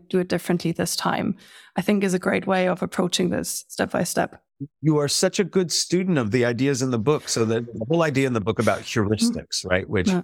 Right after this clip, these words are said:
Speaker 2: heuristics
Speaker 1: Yeah.
Speaker 2: are patterned ways of behavior that often help us, but they also wedge us into a way of being. And if you can,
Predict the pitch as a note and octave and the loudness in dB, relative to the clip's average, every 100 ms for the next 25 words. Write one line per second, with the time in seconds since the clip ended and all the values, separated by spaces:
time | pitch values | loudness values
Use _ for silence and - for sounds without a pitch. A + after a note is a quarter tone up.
0 | - _ - C3+ A3 G3+ F3 D3 A2+ _ | -6 _ -2 2 2 0 0 0 0 _
1 | C3+ D3 D3 B2+ B2 A#2+ A2 G2 F2 E2 | 0 2 2 2 2 2 0 0 0 -2
2 | D2 C#2+ C2+ - _ _ C3+ D#3+ G#3 D#3+ | 0 -4 -4 -8 _ _ 2 2 0 0
3 | A2+ G#2 G#3 - E2+ - B2+ A2 C#3 D#3+ | 0 2 2 2 0 0 -2 0 2 2
4 | - C3+ G#2+ - - G#2+ C3 D3+ B2 A#2+ | 2 0 -2 -10 -4 0 2 2 0 0
5 | - D3 C3 G2 F#2 A2+ A2 G2+ A2 G#2+ | 0 0 0 -2 -2 0 2 2 2 2
6 | F#2 - A#2+ A#2+ D#2 C2+ - _ _ - | 0 -2 0 0 0 -4 -12 _ _ -2
7 | A#2 B2 A#2+ C#3+ B2+ A#2+ C3+ A2+ | 0 0 0 0 0 2 0 0